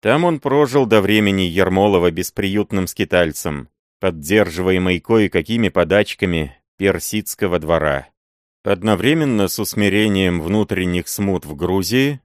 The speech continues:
велась и персидская война, представлявшая серьезнейшие опасности.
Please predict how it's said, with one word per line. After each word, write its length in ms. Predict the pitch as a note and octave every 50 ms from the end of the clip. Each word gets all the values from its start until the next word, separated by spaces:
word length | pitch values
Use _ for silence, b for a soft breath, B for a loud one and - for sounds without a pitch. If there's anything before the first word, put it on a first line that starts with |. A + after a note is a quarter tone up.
| _ _ _
велась 580 | - D2 C#2+ D2+ D2+ D2 F2 G#2+ C#3 D3+ - -
и 80 | D#3
персидская 920 | C#3+ - - C3 A#2 G2+ - - - B2+ C3 - - _ - B2 A#2+ A#2
война, 540 | A2 A2+ A2+ A2 G2+ F2 E2 D2 C2 B1 - _ _ _ _ _ _ _ _
представлявшая 960 | A2+ A2 A2+ - - - A#2+ G#2+ G2+ G#2 C3 D#3 C#3+ - - D#3 C#3+ D3 C#3+
серьезнейшие 1040 | B2 - - C#3 B2+ A2+ G2+ A2 A#2+ C3 G#2+ A2+ A2 A2 G2 - - - G#2 F2+ F2
опасности. 840 | E2+ - - E2 D2+ - - - D2+ D2 - - - D2 C#2 C#2+